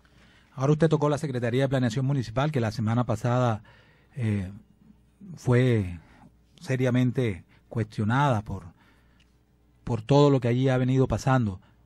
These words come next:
Usted también acaba de anunciar que está una nueva secretaria ahí, que tengo entendido que es la señora Catalina Mariño, de lo cual nosotros ayer, en la semana pasada, ma-,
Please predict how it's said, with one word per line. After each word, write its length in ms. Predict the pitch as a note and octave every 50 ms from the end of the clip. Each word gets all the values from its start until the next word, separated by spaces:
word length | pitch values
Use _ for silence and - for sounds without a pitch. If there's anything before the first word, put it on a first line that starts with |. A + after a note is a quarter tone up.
| _ -
Usted 280 | D#3 - - B2+ A#2+
también 340 | G#2+ B2+ A#2+ B2 B2 C3 B2+
acaba 280 | B2 A2+ A#2 A#2 B2 B2
de 80 | B2
anunciar 420 | A#2+ A2+ G#2+ G#2 G#2 C3 C#3 D3+ D3+
que 80 | B2
está 240 | A2 - - A2+ A#2
una 240 | A#2+ A#2+ B2 B2 A#2+
nueva 480 | A#2 A#2 A#2 A#2+ A#2+ A#2 A2+ G2 D#2+ - - _ - -
secretaria 640 | - - C3+ B2 A2+ A2+ G#2+ G#2+ A#2+ A#2+ A#2+ A#2+ A#2
ahí, 240 | A#2 C3+ E3+ G3+ - - - _ _ - -
que 100 | - A#2
tengo 240 | G#2 A2 A#2 A#2+ B2+
entendido 480 | A#2+ - A#2 A2 A2 B2+ C3+ C3 B2
que 80 | A#2 A#2
es 40 | A#2
la 100 | B2 A2+
señora 320 | - A2+ A2 A#2 A#2+ A#2+
Catalina 400 | A#2 A#2 A2 A2 A2 A2+ A#2+ B2
Mariño, 380 | A#2 A2+ A2+ A#2+ B2 C3 C#3 C3+
de 100 | A#2+ G#2+
lo 120 | G#2 G2+
cual 260 | - A2+ A#2 A#2 A#2+
nosotros 420 | A#2+ A#2 - B2+ A2+ A2 B2+ B2+ B2+
ayer, 260 | A#2 G#2+ A2 A#2 A#2+ -
en 80 | A#2+ A#2
la 80 | A#2
semana 280 | G#2+ A#2+ A2 A2+ A#2+ A#2+
pasada, 360 | - A#2+ - B2 A#2+ B2+ B2+ B2
ma-, 160 | A#2 G2